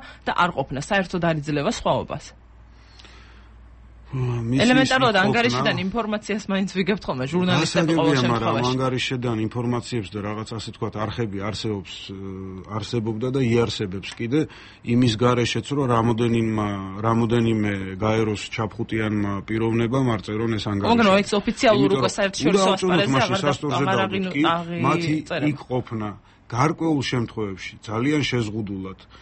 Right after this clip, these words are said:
Speaker 2: ჩააფიქრებს ხოლმე რუს ოკუპანტს ან აფხაზ, თქვათ, სამართალდამცავს ბრჭყალებში, როგორ იმოქმედოს ქართულ სოფლებში, რახან შეიძლება იქ
Speaker 1: თუნდაც.
Speaker 2: დამკვირვებლები ნახონ,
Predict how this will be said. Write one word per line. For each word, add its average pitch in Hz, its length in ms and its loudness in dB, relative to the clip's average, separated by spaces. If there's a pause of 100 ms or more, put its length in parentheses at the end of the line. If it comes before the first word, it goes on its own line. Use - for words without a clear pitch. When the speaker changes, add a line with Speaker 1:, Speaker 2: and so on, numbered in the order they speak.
(120)
Speaker 2:
ჩააფიქრებს 131 720 0
ხოლმე 107 240 -2
რუს 104 220 -6
ოკუპანტს 104 500 -6
ან 101 220 -6
აფხაზ, 107 420 -8 (380)
თქვათ, 101 260 -12
სამართალდამცავს 104 1120 -6 (260)
ბრჭყალებში, 101 640 -6 (540)
როგორ 110 320 0
იმოქმედოს 107 600 -4 (240)
ქართულ 104 360 -6
სოფლებში, 107 560 -2 (640)
რახან 104 340 -4
შეიძლება 104 560 0
იქ 98 80 0
Speaker 1:
თუნდაც. 214 240 4
Speaker 2:
დამკვირვებლები 101 640 -2
ნახონ, 107 360 0